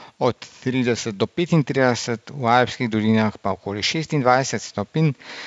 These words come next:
V, jutri pričakujemo oziroma je možna na severozahodu oziroma v gorah kakšna, eh, nevihta.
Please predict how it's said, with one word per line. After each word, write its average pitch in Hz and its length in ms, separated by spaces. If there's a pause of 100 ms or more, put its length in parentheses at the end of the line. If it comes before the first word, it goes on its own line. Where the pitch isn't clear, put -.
(380)
V, 143 320
jutri 143 520 (160)
pričakujemo 110 760
oziroma 101 320
je 120 80
možna 117 520
na 123 180
severozahodu 113 960
oziroma 92 400
v 104 60
gorah 123 460 (300)
kakšna, 101 540
eh, 110 720
nevihta. 123 640